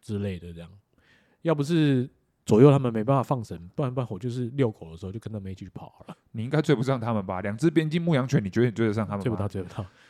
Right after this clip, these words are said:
Speaker 1: 会变成他们在牧我。
Speaker 2: <laughs> 对，哎，其实搞不好他们可以当你的健身教练了，因为他们会赶羊群嘛。他就说：“爸爸跑，爸爸跑。”
Speaker 1: 还是我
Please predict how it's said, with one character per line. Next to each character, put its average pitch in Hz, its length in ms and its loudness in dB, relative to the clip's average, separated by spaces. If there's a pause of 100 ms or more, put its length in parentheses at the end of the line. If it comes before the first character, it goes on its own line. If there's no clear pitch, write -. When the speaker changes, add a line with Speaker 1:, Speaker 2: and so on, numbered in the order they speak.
Speaker 1:
会 208 140 4
变 202 120 4
成 165 60 2
他 165 80 4
们 160 80 0
在 151 100 6
牧 151 160 4 (100)
我。 - 140 -14 (300)
Speaker 2:
<laughs> - 300 -6
对， 95 260 -6 (800)
哎， 156 160 2
其 170 160 -2
实 160 160 0 (160)
搞 120 100 0
不 135 100 4
好 151 80 8
他 135 120 2
们 147 120 -2
可 131 120 -2
以 - 20 4
当 127 160 -2
你 113 60 -4
的 107 80 -6
健 127 160 -4
身 117 120 -4
教 113 180 0
练 110 120 -2
了， 98 100 -8
因 127 60 -6
为 151 60 -2
他 165 100 2
们 151 80 2
会 151 80 4
赶 113 180 -2
羊 101 160 -6
群 117 160 -4
嘛。 87 140 -8
他 120 100 -4
就 165 80 -2
说 202 280 -4
：“爸 180 100 -2
爸 220 160 0
跑， 165 300 -2
爸 160 120 -6
爸 208 120 0
跑。” 165 340 -2 (220)
Speaker 1:
还 175 100 0
是 196 80 -2
我 170 260 6